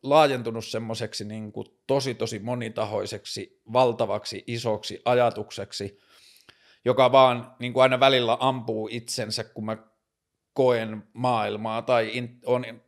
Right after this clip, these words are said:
interaktiossa maailman kanssa tai yritän hoitaa jotain asioita, niin sit se ajatus siitä niinku vaihtoehtoisesta internetistä ampuu siihen, että haa, tämähän voisi olla näin. Ja tota,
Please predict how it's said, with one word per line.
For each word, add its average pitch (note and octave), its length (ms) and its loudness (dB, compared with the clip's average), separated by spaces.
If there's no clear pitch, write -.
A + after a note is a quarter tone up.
interaktiossa A2+ 800 -4
maailman A2+ 360 -2
kanssa G#2 300 -6
tai A2+ 160 2
yritän A2+ 440 -4
hoitaa A2+ 280 -4
jotain A2+ 260 0
asioita, G#2 380 -4
niin A2 120 -8
sit A2 140 -10
se - 100 -4
ajatus A#2 440 0
siitä G#2+ 280 -10
niinku A2 220 -12
vaihtoehtoisesta A2 720 -2
internetistä G#2 760 -6
ampuu G#2 280 -8
siihen, G#2+ 200 -4
että - 120 -10
haa, G#2+ 340 0
tämähän G#2 380 0
voisi G2 220 -6
olla F#2+ 160 -6
näin. G2+ 400 -10
Ja G#2+ 100 2
tota, A#2+ 540 2